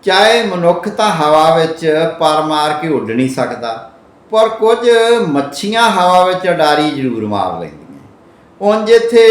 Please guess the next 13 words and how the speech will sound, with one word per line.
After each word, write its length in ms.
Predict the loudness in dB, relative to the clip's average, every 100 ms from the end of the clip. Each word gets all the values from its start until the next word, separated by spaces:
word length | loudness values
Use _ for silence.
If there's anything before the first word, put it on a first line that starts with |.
| 4 2
ਉਡਾਰੀ 480 | 2 2 2 -2
ਸ਼ਬਦ 380 | -4 -2 -4 -6 -8
ਸਹੀ 340 | -2 -2 -2 -6
ਨਹੀਂ, 340 | -6 -6 -8 -12 -20 _ _
ਸਗੋਂ 520 | -4 -2 0 -2 -2 -4 -8
ਠੀਕ 600 | -8 -6 -4 -4 -4 2 4 4 0
ਕਹਿਣਾ 320 | -4 0 0
ਹੋਵੇ 200 | 0 0
ਤਾਂ 140 | 0 2
ਇਹ 240 | 2 2
ਆ 60 | 0
ਕਿ 140 | -2
ਉਹ 120 | -4